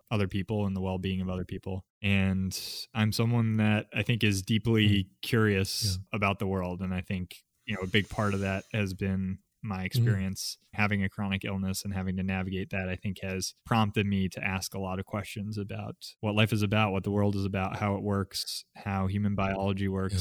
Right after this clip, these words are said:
Speaker 2: Yeah.
Speaker 1: how nature works, you know, and where to find meaning in all of those things as a way to relate to my fellow human beings.
Speaker 2: That's a lovely answer.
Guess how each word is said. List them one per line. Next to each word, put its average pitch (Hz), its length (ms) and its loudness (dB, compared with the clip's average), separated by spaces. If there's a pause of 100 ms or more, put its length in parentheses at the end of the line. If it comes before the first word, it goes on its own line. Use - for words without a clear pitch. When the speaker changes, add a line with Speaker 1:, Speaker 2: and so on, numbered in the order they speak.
Speaker 2:
Yeah. 85 120 -8
Speaker 1:
how 104 80 2
nature 101 320 2
works, - 680 -6
you 104 80 -8
know, 95 160 -2
and 98 160 -2
where 101 180 2
to 98 80 2
find 98 380 0
meaning 98 280 2
in 95 80 0
all 92 140 -2
of 95 80 -8
those 98 220 -6
things 110 500 -8 (360)
as 95 180 2
a 92 80 0
way 92 180 0
to 92 520 -4
relate 95 480 -2
to 92 360 -2 (100)
my 101 180 -2
fellow 107 260 0
human 95 300 0
beings. 95 420 -2 (640)
Speaker 2:
That's 120 200 0
a 98 200 0 (200)
lovely 95 380 0
answer. 98 560 0